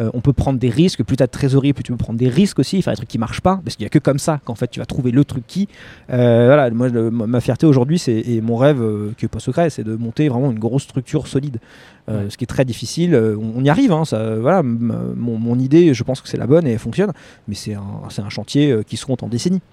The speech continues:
Speaker 2: Je rebifurque là-dessus, mais t'as été un des précurseurs. J'ai l'impression de parler en mode, euh, le micro a
Speaker 1: Comme
Speaker 2: pris
Speaker 1: ça.
Speaker 2: l'eau. J'ai très peur. <laughs> J'ai vraiment l'impression que le micro,
Speaker 1: Moi, je
Speaker 2: euh,
Speaker 1: t'entends, donc,
Speaker 2: ok,
Speaker 1: euh.
Speaker 2: bon, ça va.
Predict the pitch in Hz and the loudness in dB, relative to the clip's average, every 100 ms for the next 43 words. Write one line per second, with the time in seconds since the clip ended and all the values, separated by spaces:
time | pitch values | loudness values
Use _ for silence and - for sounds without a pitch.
0 | _ 135 123 139 147 147 - - 147 131 | _ -12 -6 -6 -6 -10 -12 -10 -8 -8
1 | 277 320 131 - 143 170 170 151 147 - | -12 -10 -8 -4 -4 -4 -6 -6 -8 -8
2 | 165 170 - 208 - 120 120 123 - 127 | -10 -12 -10 -10 -8 -6 -4 -4 -6 -6
3 | 143 123 113 120 117 120 113 110 107 107 | -2 -2 -2 -4 -4 -4 -4 -4 -4 -4
4 | 104 101 - - - - 113 123 123 131 | -4 -6 -12 -20 -20 -4 0 0 0 -2
5 | 120 - 117 117 - - 123 - 120 113 | 0 2 2 2 -4 -8 -8 -4 -4 -4
6 | 101 - 104 131 170 151 135 131 139 143 | 2 4 6 4 6 6 6 6 4 4
7 | 131 120 143 131 123 123 143 139 127 117 | 2 -2 -4 0 0 4 6 6 4 4
8 | 113 107 107 110 113 120 110 123 113 | 2 2 2 2 0 -2 -6 -6 -8